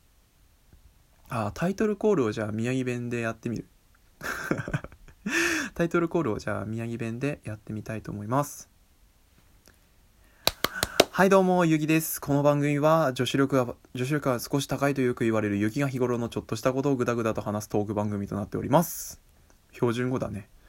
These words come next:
<laughs> ぐだぐだ。まあ、ぐだぐだラジオだからね。まあ、ぐだぐだでいきたい、いきたいんですけど、このトークで何が言いたかったかっていうと、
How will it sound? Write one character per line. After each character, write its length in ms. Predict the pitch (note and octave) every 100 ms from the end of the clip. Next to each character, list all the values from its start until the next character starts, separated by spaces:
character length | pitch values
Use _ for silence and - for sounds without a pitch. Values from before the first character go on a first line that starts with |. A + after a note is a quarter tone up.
| - -
<laughs> 60 | - D#3 - B4+ A4+ - D#3+ D3 - - - - - - - - - - D#4+ E4 D4 F#3
ぐ 180 | - G#2+
だ 220 | G#2 G2
ぐ 200 | G2 G2
だ。 240 | F#2+ G#2 - - - -
ま 80 | C3+
あ、 20 |
ぐ 100 | C3
だ 100 | E3
ぐ 100 | F3+
だ 100 | F#3
ラ 120 | F3+
ジ 100 | E3+
オ 40 | G2+
だ 80 |
か 100 | G2+
ら 80 | G2+
ね。 180 | A#2 C#3 _
ま 60 |
あ、 20 | G#2
ぐ 100 | G#2
だ 100 | G#2
ぐ 100 | G#2
だ 120 | G2+
で 180 | G#2 -
い 80 | -
き 260 | - -
た 140 | - G#2+
い、 60 |
い 140 | - D#3
き 60 |
た 120 | -
い 100 | A#2+
ん 60 | A2+
で 80 | A2
す 60 |
け 80 | -
ど、 160 | D3+ D3+ - -
こ 120 | -
の 80 | G3+
ト 120 | G3
ー 40 | A3
ク 60 |
で 80 | G3+
何 280 | D3+ G3+ C4
が 80 | A#3+
言 100 | A#3
い 60 |
た 120 | C4+ C4+
か 100 | A#3
っ 60 |
た 160 | - B3
か 100 | B3+
っ 40 |
て 220 | - _
い 100 | A#3+
う 80 | B3
と、 320 | C4 F4 -